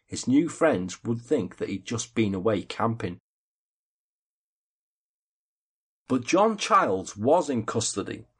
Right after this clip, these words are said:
and on the sixth of July nineteen seventy-nine, he was visited by Detective Chief Superintendent Frank Cater,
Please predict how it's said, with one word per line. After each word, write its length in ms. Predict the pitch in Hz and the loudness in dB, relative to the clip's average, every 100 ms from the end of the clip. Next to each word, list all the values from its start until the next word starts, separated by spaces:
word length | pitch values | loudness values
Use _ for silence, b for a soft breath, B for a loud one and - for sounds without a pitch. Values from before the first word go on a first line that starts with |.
| _ - | _ -4
and 120 | 104 | 0
on 120 | 110 | 2
the 80 | 101 | 2
sixth 420 | - 190 - - | 0 -2 -2 -4
of 80 | 196 | -2
July 380 | 196 196 143 98 | 0 2 2 2
nineteen 480 | 110 131 117 131 | 0 0 0 0
seventy-nine, 720 | 120 135 139 120 139 143 87 85 | 2 2 0 -2 0 2 0 -4
he 160 | - | -4
was 220 | 98 95 | -2 -2
visited 500 | - 151 147 - 117 | 0 0 0 -4 0
by 120 | - 98 | 0 -2
Detective 600 | 98 - 135 - 123 - | -6 -6 -6 -4 -6 -4
Chief 260 | - 160 | -4 -4
Superintendent 840 | - 147 156 151 - 165 143 85 - | 0 0 0 -2 0 -2 -2 -6 -12
Frank 400 | - 107 113 - | 0 2 2 -2
Cater, 480 | 127 139 - - | 0 0 0 -4